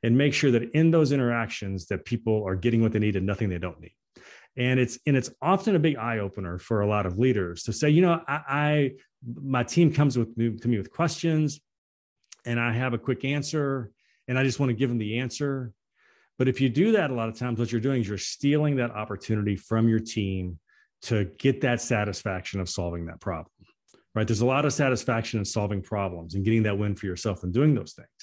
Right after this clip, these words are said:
And it's often better and more motivating for them to let them spend a little bit of time and struggle with it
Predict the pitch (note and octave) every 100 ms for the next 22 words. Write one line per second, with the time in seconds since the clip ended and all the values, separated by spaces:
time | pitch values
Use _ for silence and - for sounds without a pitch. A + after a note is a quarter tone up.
0 | - - - - - - B2 B2+ B2+ B2
1 | A2 - - G#2 C3 C#3+ C#3+ - C#3 A2
2 | B2 D3 D#3 C3 A#2 G#2+ A2 C3+ C#3+ A#2
3 | G#2 G2 G2 G2 - G2+ A2+ A2 G#2 F2+
4 | _ _ _ _ - A#2 A#2+ A#2 - C3
5 | B2+ - - A#2+ A2 G#2 D#3 C#3+ B2 -
6 | A2 G#2 G#2 F#2+ G2+ G2 - C#3 C3+ B2
7 | G#2 - G2 F#2+